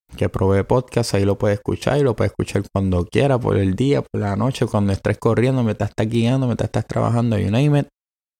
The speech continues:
O si eres una persona visual, también puedes conseguir el podcast, pones ahí Winning Streak Podcast, Winning Streak, perdón, con Mario López. Y, y te va a salir la página.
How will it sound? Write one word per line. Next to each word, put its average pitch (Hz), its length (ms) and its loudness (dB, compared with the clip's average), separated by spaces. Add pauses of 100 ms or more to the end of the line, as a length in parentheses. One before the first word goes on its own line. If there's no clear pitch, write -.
(1040)
O 131 160 0
si - 140 0
eres 98 100 2
una 101 140 2
persona 107 340 2
visual, 131 480 0 (540)
también 95 600 0
puedes 98 200 0
conseguir 104 320 0
el 95 80 -2
podcast, 123 580 -2
pones 98 220 -2
ahí 98 180 0
Winning 101 300 0
Streak 101 340 -6 (480)
Podcast, - 520 -2 (420)
Winning 120 240 2
Streak, 113 260 -4
perdón, 110 300 2
con 107 200 0
Mario 101 280 0
López. 131 320 0 (2500)
Y, 98 640 0 (160)
y 117 120 0
te 113 120 2
va 101 120 4
a 98 40 -2
salir 107 240 0
la 101 180 2
página. 139 720 2